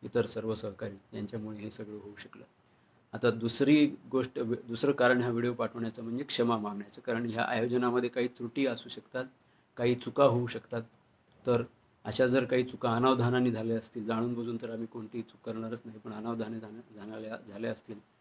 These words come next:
तर त्याच्याबद्दल मी तुम्हाला क्षमा मागतो. आणि यानंतर result लागतील तर परीक्षकांचा दृष्टिकोन आणि स्पर्धकांचा दृष्टिकोन याच्यामध्ये पण कधीकधी तफावत होऊ शकते आणि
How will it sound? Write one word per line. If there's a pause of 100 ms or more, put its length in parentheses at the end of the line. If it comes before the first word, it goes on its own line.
(200)
तर
त्याच्याबद्दल
मी
तुम्हाला (460)
क्षमा
मागतो. (800)
आणि (400)
यानंतर
result
लागतील
तर
परीक्षकांचा
दृष्टिकोन
आणि
स्पर्धकांचा
दृष्टिकोन
याच्यामध्ये
पण
कधीकधी
तफावत (140)
होऊ
शकते (680)
आणि